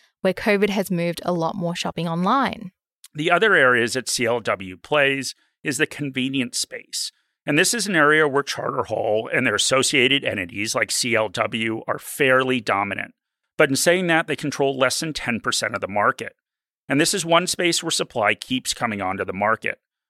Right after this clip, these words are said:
Speaker 2: Almost every new apartment building or transportation project has retail space associated with it, meaning there is a constant influx of new supply.
Speaker 1: So with low barriers to entry and a lack of uni-, unique assets, there is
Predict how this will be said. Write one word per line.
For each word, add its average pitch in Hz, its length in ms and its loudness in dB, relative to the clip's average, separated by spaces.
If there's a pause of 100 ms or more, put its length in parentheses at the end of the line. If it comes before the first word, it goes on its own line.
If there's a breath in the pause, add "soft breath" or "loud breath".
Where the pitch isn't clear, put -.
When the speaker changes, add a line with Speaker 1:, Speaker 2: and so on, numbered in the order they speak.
(120)
Speaker 2:
Almost 143 240 0
every 151 340 2
new 160 160 0
apartment 110 460 -2
building 104 500 0
or - 120 -8
transportation 120 840 -2
project 95 640 -2 (100)
has 120 220 -2
retail 143 480 -2
space 101 400 -4
associated 131 680 -2
with 90 180 -8
it, 110 160 -10 (400)
meaning 127 280 2
there 117 120 4
is 117 120 0
a 127 60 0
constant 123 580 -4
influx 101 520 -4
of 92 140 -10
new 90 100 -6
supply. 104 540 -4 (360)
Speaker 1:
So 262 140 -2
with 233 80 0
low 233 240 2
barriers 233 420 0
to - 120 -6
entry 185 440 -4
and 185 200 -4
a 180 60 -2
lack 185 260 -4
of 240 100 -4
uni-, 185 540 -4
unique 208 440 0
assets, 180 540 -4
there 185 160 0
is 180 140 -2